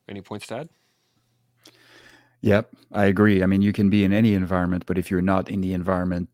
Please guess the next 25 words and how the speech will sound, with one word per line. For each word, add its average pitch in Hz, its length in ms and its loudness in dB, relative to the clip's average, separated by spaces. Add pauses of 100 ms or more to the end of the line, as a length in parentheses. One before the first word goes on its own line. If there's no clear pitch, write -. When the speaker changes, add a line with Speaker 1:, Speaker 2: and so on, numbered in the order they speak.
(180)
Speaker 2:
you're, 90 540 -2 (100)
you're, 92 260 -6
you're 98 160 -2
simply 101 380 0
there 92 240 4
in 87 120 0
presence, 87 600 -2 (140)
in, 85 240 -2
in, 92 180 0
in 90 120 -2
body, 85 380 4
so 87 200 -6
to 87 80 -4
speak, 85 340 -6
and 92 100 -2
you're, 90 220 0
you're 92 160 0
really 90 280 0
not 87 260 -2
there. 90 320 0 (480)
And 95 120 0
so, 101 320 2 (340)
you 110 60 -2
know, 110 120 2
that's, 117 420 2